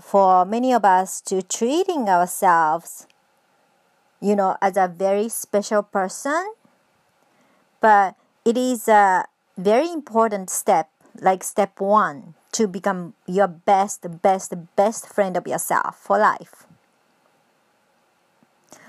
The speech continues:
Also, that could be you can be a best parent for yourself as well. When, you know, some of us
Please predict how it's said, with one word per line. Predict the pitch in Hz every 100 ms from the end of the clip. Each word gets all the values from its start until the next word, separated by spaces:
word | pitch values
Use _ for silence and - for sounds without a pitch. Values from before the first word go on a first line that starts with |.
| -
Also, | 226 285 294 240 214 202 196 - 175
that | 220 226 -
could | 247 202
be | 214 190 190 240 - _ _ _ _ _ -
you | 226
can | 220 233 214 185
be | 208 202 -
a | 202 196 190
best | 180 214 220 214 226 -
parent | - 240 233 185 180 - _ _ -
for | - - 240 247
yourself | 220 185 - 170 185
as | 170 190
well. | 247 202 175 180 _ _ _ _ _ _ _
When, | 202 220 220 202 - _ _ _
you | 202 208
know, | 185 165 170
some | 208 - 208
of | 202
us | 185 185 190 -